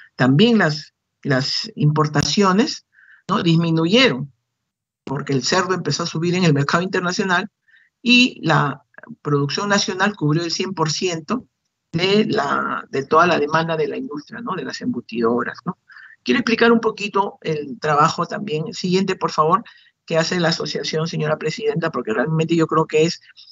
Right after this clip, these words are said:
importante que ustedes, los miembros del, del, de la Comisión Agraria, puedan conocer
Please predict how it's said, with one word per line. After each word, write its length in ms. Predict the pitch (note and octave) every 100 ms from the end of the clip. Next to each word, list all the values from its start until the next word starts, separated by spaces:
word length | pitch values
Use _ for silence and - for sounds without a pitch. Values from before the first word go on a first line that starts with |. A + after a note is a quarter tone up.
| -
importante 720 | F3 E3+ E3+ D#3 G#3 G#3+ D#3+
que 120 | - C#3+
ustedes, 440 | D3 E3 E3 E3+
los 140 | D#3+ D3
miembros 340 | E3 E3 E3
del, 220 | D#3+ C3+ - _ _ - - _ -
del, 600 | D3 C3 B2+ A#2+ A#2+ - _ _ -
de 120 | D3+
la 120 | C#3
Comisión 380 | D3+ D3+ D#3 F3
Agraria, 580 | D#3 D#3 D#3 F3 G3+ -
puedan 260 | D#3+ D#3
conocer 600 | E3 D3 C3 - E3 D#3+